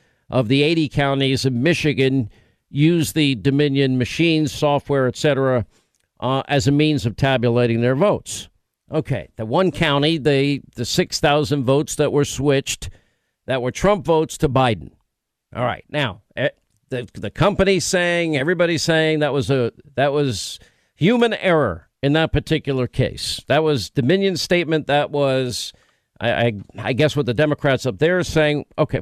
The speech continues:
whatever. But if you look at during Georgia's primary, and, and again, to me, I think they're looking at the wrong issue.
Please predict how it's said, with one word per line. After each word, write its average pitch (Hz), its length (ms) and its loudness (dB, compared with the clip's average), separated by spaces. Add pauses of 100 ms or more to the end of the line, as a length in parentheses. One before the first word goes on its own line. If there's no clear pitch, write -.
whatever. 143 440 0 (920)
But 170 340 0 (400)
if 175 220 -2
you 180 200 -2
look 240 320 -2
at 180 340 0 (400)
during 190 480 0
Georgia's 180 720 0 (100)
primary, 160 720 2
and, 143 140 -2
and 147 140 -2
again, 160 420 0
to 143 120 -2
me, 220 280 2
I 175 80 2
think 180 240 -2
they're 170 100 0
looking 170 300 0
at 147 120 0
the 131 100 -2
wrong 165 400 0
issue. 143 340 -2